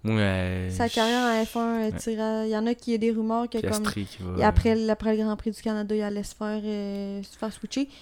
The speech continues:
Speaker 2: Je pense peut-être qu'ils vont attendre à la fin de l'année, là.
Speaker 1: Ouais, je pense que oui,
Speaker 2: Parce
Speaker 1: mais
Speaker 2: que rentrer un nouveau pilote, c'est pas mieux non plus nécessairement, mais rendu là, peu importe, ça change
Speaker 1: Ils ont pas
Speaker 2: rien.
Speaker 1: grand-chose à perdre, là,
Speaker 2: C'est ça.
Speaker 1: c'est, c'est pas trop,
Speaker 2: Mais
Speaker 1: euh,
Speaker 2: là,
Speaker 1: chic,
Speaker 2: Latifi,
Speaker 1: là.
Speaker 2: c'est ça, ça tire à sa fin, fait que j'étais comme déçue, j'étais là,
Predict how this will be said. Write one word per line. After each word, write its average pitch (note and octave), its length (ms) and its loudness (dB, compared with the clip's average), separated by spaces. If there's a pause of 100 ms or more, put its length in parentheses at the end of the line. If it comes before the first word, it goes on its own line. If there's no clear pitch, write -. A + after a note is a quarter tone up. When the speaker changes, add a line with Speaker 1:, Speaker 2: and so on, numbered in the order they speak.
(100)
Speaker 2:
Je - 80 -20
pense B3 260 0 (160)
peut-être B3 220 -4
qu'ils G#3+ 140 -10
vont G#3+ 200 -2
attendre A3 380 -4
à G#3+ 140 -4
la G#3 60 -6
fin G#3+ 160 -6
de G#3 80 -6
l'année, G3+ 280 -6 (120)
là. B2 60 0
Speaker 1:
Ouais, G2+ 160 2
je - 80 -6
pense A2+ 220 -4
que - 100 -6
oui, A2 380 -2
Speaker 2:
Parce A#3 180 4
Speaker 1:
mais G3+ 60 -2
Speaker 2:
que A3+ 160 8
rentrer A#3 340 4
un C4+ 80 2
nouveau A#3+ 220 0
pilote, A#3 300 -2
c'est - 100 -20
pas A3 140 -2 (100)
mieux G#3 240 -4
non G#3 240 -6
plus G#3+ 220 -12
nécessairement, G#3 720 -8
mais G3+ 260 -6 (640)
rendu B3 300 8
là, A3 120 8
peu G3+ 120 0
importe, G3 320 2
ça G#3 120 -2
change - 140 -4
Speaker 1:
Ils G#2+ 40 2
ont - 20 0
pas G2 80 -2
Speaker 2:
rien. G2+ 100 -4
Speaker 1:
grand-chose G#2 300 2
à G2 100 2
perdre, G#2 320 -2
là, G#2 80 -2
Speaker 2:
C'est G#2+ 80 0
ça. G2+ 160 -2
Speaker 1:
c'est, F#2+ 140 -4
c'est - 180 -4
pas - 180 -6
trop, A3 140 -2
Speaker 2:
Mais G3+ 320 8
Speaker 1:
euh, - 40 0
Speaker 2:
là, A3 80 8
Speaker 1:
chic, A3+ 80 6
Speaker 2:
Latifi, G#3+ 300 2
Speaker 1:
là. G#3 100 -8
Speaker 2:
c'est G3+ 140 -4
ça, G3 140 -8
ça G#3 160 -4
tire G#3 180 -12
à G#3 60 -6
sa G#3 160 -8
fin, G#3 240 -6
fait G#3+ 140 -6
que - 60 -10
j'étais G3+ 160 -8
comme F#3+ 180 -6
déçue, F#3 320 -8
j'étais - 240 -12
là, F#3+ 80 -8